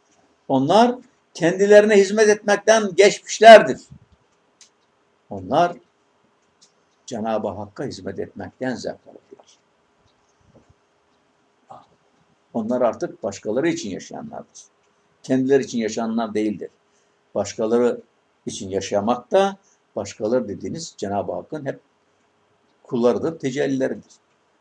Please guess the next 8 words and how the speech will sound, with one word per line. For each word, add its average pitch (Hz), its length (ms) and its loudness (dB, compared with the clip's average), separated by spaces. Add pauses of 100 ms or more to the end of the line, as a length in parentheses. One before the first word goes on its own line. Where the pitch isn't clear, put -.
(120)
Hak 139 200 -8
için 98 180 -16
çalışanlardır. 82 720 -14 (880)
İşte - 400 -6 (300)
böylece 143 720 -2 (680)
beş 185 320 2
tane 107 340 -4
ruhun 135 720 0